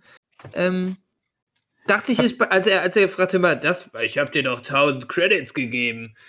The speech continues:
Und dann hält sie ja irgendwie, äh,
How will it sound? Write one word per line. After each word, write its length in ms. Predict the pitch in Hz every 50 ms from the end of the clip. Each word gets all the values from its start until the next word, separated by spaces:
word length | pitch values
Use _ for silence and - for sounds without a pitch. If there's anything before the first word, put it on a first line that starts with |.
| - _ _ _ _
Und 200 | 139 139 147 151
dann 280 | 151 151 160 156 147
hält 360 | 156 156 160 170 180 175 175 -
sie 120 | 180 175
ja 280 | 170 160 156 151 139 -
irgendwie, 640 | 156 160 160 156 147 - 156 147 147 139 143 135
äh, 340 | - - 127 123 123 127 127